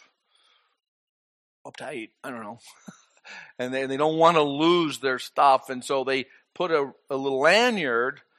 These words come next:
around their neck. I've worn one many times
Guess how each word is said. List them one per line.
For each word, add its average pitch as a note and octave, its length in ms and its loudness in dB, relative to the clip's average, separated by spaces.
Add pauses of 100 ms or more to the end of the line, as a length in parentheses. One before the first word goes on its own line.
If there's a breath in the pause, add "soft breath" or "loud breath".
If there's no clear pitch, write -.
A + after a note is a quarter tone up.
(220)
around C3 300 -2
their B2+ 100 -4
neck. D#3 480 2
I've B2 140 0
worn E3 260 0
one C#3 300 -4
many C3+ 180 -8
times D3 560 -6